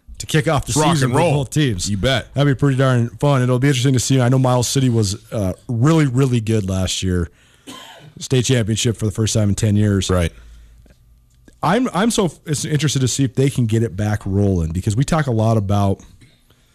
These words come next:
Speaker 1: recruiting in the state of Montana, particularly when it comes to the def-, the offensive and defensive fronts. And one place where I think that the state of Montana has had, uh, not nearly as many prospects individually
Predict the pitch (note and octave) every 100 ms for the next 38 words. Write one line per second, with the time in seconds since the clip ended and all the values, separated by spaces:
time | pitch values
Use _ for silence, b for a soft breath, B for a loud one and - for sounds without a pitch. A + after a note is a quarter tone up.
0 | b b B2 - D3 D3+ D3 C3 - A#2
1 | A2 G2+ - A2+ A#2+ C3+ b b b b
2 | b - C3 B2+ B2 - B2 G#2+ G2+ F#2
3 | A#2 - - A2+ A#2+ A#2 A2 G2 A2+ A#2+
4 | G2 - - G#2 A#2 - - b b b
5 | b A2+ A2+ D3 - D3 - C3 B2 A2
6 | - b b - - B2+ A#2+ A2 A#2 G#2
7 | - - C3 B2 A2+ G#2+ A#2 A2+ F#2 F#2+
8 | - - _ _ _ _ G#2+ A2+ - G#2+
9 | F#2+ F#2+ A2+ - A#2+ G#2 B2 B2+ A#2 F#2+
10 | A2 G#2 - - A2 A2 - C3+ - A#2
11 | G#2+ F2 G#2 B2 C3 C3+ D3 D#3